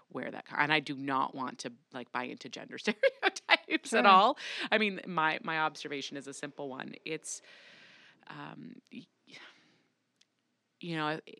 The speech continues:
Speaker 1: I think if we talked to, uh, women that have successfully transitioned into leadership roles,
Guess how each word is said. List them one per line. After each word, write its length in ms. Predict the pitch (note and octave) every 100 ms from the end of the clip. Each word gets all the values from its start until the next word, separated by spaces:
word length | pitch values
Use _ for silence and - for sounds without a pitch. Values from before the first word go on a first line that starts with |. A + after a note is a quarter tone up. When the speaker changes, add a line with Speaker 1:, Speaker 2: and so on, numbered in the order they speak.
| _ _ _
Speaker 1:
I 100 | -
think 260 | E3+ F#3+ F#3+
if 100 | F#3
we 120 | E3+
talked 640 | D#3 - D3+ - - - - -
to, 480 | D#3+ D3+ D3 D3 D3 _ _ _ _ _ _ _
uh, 520 | - C#3+ C#3 C#3+ - -
women 640 | - D#3 D#3 D3 D3 C#3+ - - - _ D#3
that 160 | C3+
have 160 | C3+ C#3
successfully 1160 | - - - - C3+ - - C3+ C3 B2+ B2 -
transitioned 800 | - C#3+ C3+ C3+ - G#3 B3+ D4 -
into 220 | G#3 G3+
leadership 500 | G#3 G#3+ A3 - A3+
roles, 600 | A3+ A#3 B3 C4 - -